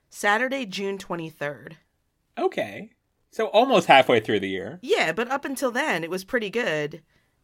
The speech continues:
Speaker 1: And what did, what was my last thing? <laughs> Oh, no, so sad. So Ju-, Saturday, June twenty-third was the last time that I posted on One Second Every Day. And the post from that was a text exchange that I had with my father about Toni Kroos's goal.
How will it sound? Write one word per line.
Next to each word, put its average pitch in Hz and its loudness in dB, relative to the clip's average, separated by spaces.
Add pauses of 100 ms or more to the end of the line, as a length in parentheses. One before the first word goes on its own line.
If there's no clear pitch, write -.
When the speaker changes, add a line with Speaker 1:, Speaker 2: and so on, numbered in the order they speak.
Speaker 1:
And 185 -4
what 190 -6
did, 196 -10
what 165 -8
was 190 -12
my 185 -4
last 156 -8
thing? 147 -10
<laughs> - -20 (180)
Oh, 254 -2 (260)
no, 262 -10
so 262 -10
sad. 190 -2 (360)
So 214 -4
Ju-, 196 -10
Saturday, 240 0
June 208 -8
twenty-third 226 -4
was 147 -6
the 160 -10
last 151 -4
time 180 -8
that 170 -8
I 160 -4
posted 151 -10
on 139 -8
One 135 -8
Second 147 -10
Every 139 -8
Day. 139 -10 (420)
And 165 -4
the 165 -2
post 180 -6
from 165 -8
that 139 -2 (220)
was 165 -8
a 170 -4
text - -10
exchange 151 -10
that 143 -8
I 147 -6
had 147 -4
with 147 -10
my 135 -6
father 156 -2 (260)
about 175 -4
Toni 160 -6
Kroos's 139 -12
goal. 139 -10